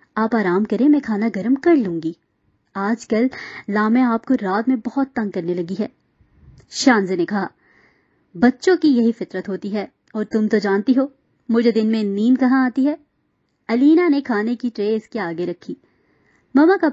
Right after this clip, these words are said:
तक आएंगी, कुछ मालूम है?" आसमा बेगम बड़े बेटे आजिर के पास लाहौर गई हुई थी। "मैंने सुबह फोन किया था, ममा बता रही थी कि शहला भाभी नहीं आने दे रही। इनका कहना है कि वासिफ की मंगनी फिक्स हो गई है,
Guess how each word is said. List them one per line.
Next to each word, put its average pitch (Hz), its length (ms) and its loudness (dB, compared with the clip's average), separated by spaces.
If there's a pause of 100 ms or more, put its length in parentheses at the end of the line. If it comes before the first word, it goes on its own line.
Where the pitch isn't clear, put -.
तक 220 160 -2
आएंगी, 196 360 -4 (280)
कुछ 285 240 -4
मालूम 240 680 2
है?" 359 180 -2 (760)
आसमा 214 380 -2
बेगम 208 340 0
बड़े 233 320 2
बेटे 196 300 -2
आजिर 202 320 -2
के 220 120 -4
पास 202 320 -6
लाहौर 208 300 0
गई 175 220 -2
हुई 180 160 -2
थी। 190 200 -6 (1160)
"मैंने 277 420 4
सुबह 302 300 0
फोन 262 300 -2
किया 233 240 -2
था, 254 180 -6 (520)
ममा 254 240 2
बता 254 320 2
रही 262 220 2
थी 277 160 0
कि 269 260 0
शहला 262 320 0
भाभी 233 340 0
नहीं 247 280 2
आने 240 220 -2
दे 240 160 0
रही। 247 240 0
इनका 247 220 0
कहना 240 300 -2
है 247 140 0
कि 240 280 -2
वासिफ 208 600 -4
की - 120 -6
मंगनी 214 360 -2
फिक्स - 360 -4
हो 185 100 -6
गई 180 160 2
है, 254 160 2